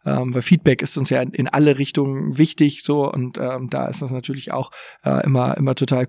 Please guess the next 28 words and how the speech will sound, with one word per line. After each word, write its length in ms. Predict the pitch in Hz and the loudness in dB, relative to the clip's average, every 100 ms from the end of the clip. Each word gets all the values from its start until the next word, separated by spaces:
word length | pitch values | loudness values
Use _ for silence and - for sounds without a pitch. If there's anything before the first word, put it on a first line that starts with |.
| - | 2
cool, 160 | 165 139 | 4 6
dass 180 | 127 | 2
wir 160 | 151 147 | -2 -2
also 200 | 135 131 | -2 -4
auch 160 | 123 - | -4 -2
Anfang 320 | 143 135 131 | -4 -4 -6
des 100 | 123 | -4
Jahres 300 | 127 135 135 | -4 -2 -4
mal 120 | 131 | -4
innehalten, 600 | 156 147 123 143 - 131 | -2 0 0 -4 -4 -6
das, 240 | 127 - | -4 -4
das, 340 | - 135 - - | -6 -6 -8 -6
äh, 300 | - - - | -6 -4 -6
Jahr 280 | 151 131 143 | -2 2 2
reflektieren. 680 | 135 - 135 - 165 156 143 - - - - | 2 -2 -6 0 4 4 2 -2 -18 -14 -2
Ähm, 1040 | 139 131 135 127 127 - 120 - 135 127 | 2 2 0 -2 -6 -6 -6 -6 -8 -6
das 180 | 147 139 | -4 -2
gehört 220 | 139 135 | 2 2
ja 60 | 143 | 2
nun 160 | 135 135 | 0 -2
auch 160 | 135 | -4
zu 160 | - - | -4 2
unserer 320 | 170 160 143 | 4 6 4
Struktur 400 | - 143 - 165 | -2 -6 -2 0
letztendlich 420 | 143 143 143 131 | 0 -2 -8 -8
dazu, 380 | - 139 - 143 | -10 -10 -4 -4
dass 160 | 135 - | -4 -8
man, 240 | 135 127 | -10 -12